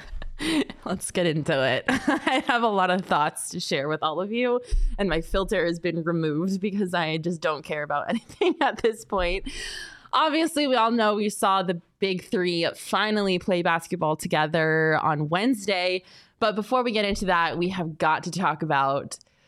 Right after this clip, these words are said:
what happened during the Suns Warriors game earlier this week. If you missed it or have been living under a rock,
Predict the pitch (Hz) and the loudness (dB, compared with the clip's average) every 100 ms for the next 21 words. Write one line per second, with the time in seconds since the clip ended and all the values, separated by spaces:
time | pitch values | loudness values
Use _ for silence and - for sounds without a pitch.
0 | _ - 156 170 269 262 233 208 202 190 | _ -10 0 2 2 2 2 2 0 0
1 | 185 190 160 175 175 180 175 170 170 170 | 2 0 -2 0 2 2 0 0 0 0
2 | 165 170 175 170 185 170 160 160 165 156 | -2 -2 -2 0 0 0 0 2 2 2
3 | 156 151 - 151 143 147 147 - 156 156 | 0 -2 -2 0 0 0 0 0 0 2
4 | 147 147 151 - 175 220 226 - - _ | 0 -2 -4 -6 -4 -2 -2 -6 -14 _
5 | _ _ - 165 160 156 180 226 - 233 | _ _ -8 -4 0 0 0 -2 -2 0
6 | 220 180 165 165 160 160 156 156 151 147 | 2 0 0 0 2 0 0 0 0 0
7 | 139 147 175 254 277 | 0 2 2 2 -2